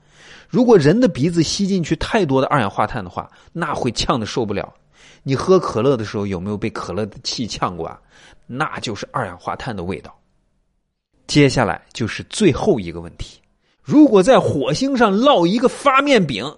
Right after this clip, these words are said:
那会不会特别暄乎？你听听这问题多接地气呀。史丹回答说，“哼，那是肯定的。发面饼之所以暄乎，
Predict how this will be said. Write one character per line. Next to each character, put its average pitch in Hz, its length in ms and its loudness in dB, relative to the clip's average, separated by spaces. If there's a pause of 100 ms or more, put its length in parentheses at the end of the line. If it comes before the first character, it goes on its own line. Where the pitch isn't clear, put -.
那 202 240 -6
会 247 320 4
不 208 100 0
会 254 160 2
特 269 300 4
别 233 160 2
暄 262 340 4
乎？ 170 180 0 (460)
你 92 100 -8
听 240 280 0
听 135 160 -2
这 175 120 0
问 170 260 0
题 - 280 -4 (100)
多 277 220 8
接 143 260 6
地 135 200 -4
气 - 260 -4
呀。 90 120 -8 (840)
史 - 240 -6
丹 151 160 2
回 131 160 -2
答 135 160 -4
说 127 260 -6 (220)
，“哼， 190 140 -2 (360)
那 233 280 2
是 180 100 2
肯 156 240 0
定 226 180 2
的。 - 200 -8 (420)
发 294 320 4
面 285 260 4
饼 180 200 2
之 262 180 0
所 247 160 0
以 202 100 4
暄 247 360 4
乎， - 200 -6